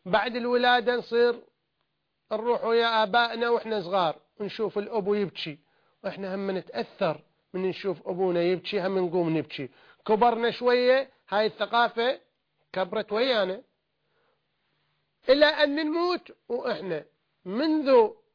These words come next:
أن انولدنا وما قبل أن نولد إلى أن نموت وإحنا لطم وبكي، لطم.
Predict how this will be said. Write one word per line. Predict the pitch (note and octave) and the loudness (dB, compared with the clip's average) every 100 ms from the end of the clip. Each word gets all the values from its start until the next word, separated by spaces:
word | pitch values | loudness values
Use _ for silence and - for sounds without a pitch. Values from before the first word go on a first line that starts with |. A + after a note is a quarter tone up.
| _ _ _ _ - | _ _ _ _ -6
أن | B3 A#3+ G3 _ _ _ _ _ _ _ _ _ - - G3+ | -2 -2 -4 _ _ _ _ _ _ _ _ _ -20 -10 -2
انولدنا | A3+ B3 C4 B3+ F#3+ F#3+ E3+ | 2 4 6 2 0 -4 -6
وما | - G3 A#3 B3 | -4 -2 2 0
قبل | A3+ D#4 D4+ C4+ | 2 2 2 2
أن | C4+ B3 A#3+ | 0 0 0
نولد | B3 A3+ G#3 G#3 G#3+ _ _ C#4+ | 0 0 2 0 -2 _ _ -2
إلى | D#4 | 2
أن | D4+ D#4 D4+ | 4 4 4
نموت | D4+ D4+ D#4+ - | 2 2 -2 -4
وإحنا | A3+ E3+ D#3+ C#3+ | -6 -4 -6 -6
لطم | F3+ - G#3+ B3+ - | -6 -4 -4 -4 -10
وبكي، | C#3+ B2 - - A#2 | -8 -8 -10 -16 -14
لطم. | D#3+ E3+ G#3 G3+ | -4 -4 -4 -8